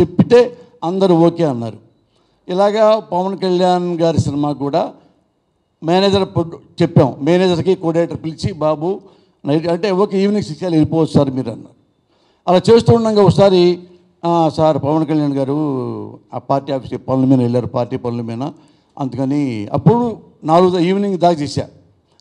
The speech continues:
నాలుగు దాకా చేస్తే తర్వాత, ఆ, అక్కడెక్కడో షాద్-, ఆ, శంషాబాద్ దగ్గర ఒక సాంగ్ తీస్తున్నారు, ఆడ మీరు రాండి అన్నారు.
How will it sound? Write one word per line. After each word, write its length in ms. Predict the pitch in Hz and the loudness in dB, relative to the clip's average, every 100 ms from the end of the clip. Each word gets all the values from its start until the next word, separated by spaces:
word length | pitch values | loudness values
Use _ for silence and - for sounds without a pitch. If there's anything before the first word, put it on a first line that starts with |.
| - | -8
నాలుగు 160 | 143 139 | -6 -6
దాకా 220 | 131 - _ _ _ _ _ _ 190 | -8 -10 _ _ _ _ _ _ 0
చేస్తే 300 | 202 - 196 | 2 2 -2
తర్వాత, 640 | 185 170 165 175 156 139 - _ _ _ _ 160 | 0 0 0 0 -2 -4 -10 _ _ _ _ -2
ఆ, 240 | 151 151 | 0 0
అక్కడెక్కడో 640 | 147 170 165 160 156 151 | -2 -6 -8 -6 -4 -4
షాద్-, 360 | 120 160 165 - | 2 2 2 0
ఆ, 220 | 160 143 | -2 -2
శంషాబాద్ 560 | 131 170 160 180 165 151 | 0 0 4 4 4 2
దగ్గర 480 | 143 151 151 113 - _ _ _ _ | 0 2 2 0 -6 _ _ _ _
ఒక 240 | 147 139 123 | -2 0 -2
సాంగ్ 440 | 107 165 202 202 | 2 2 4 0
తీస్తున్నారు, 440 | 165 - 151 147 185 | -4 -4 -4 -4 -2
ఆడ 160 | 156 | -2
మీరు 240 | 143 143 120 | -2 -2 -2
రాండి 280 | 131 139 | -2 -4
అన్నారు. 320 | 139 123 110 | -6 -8 -10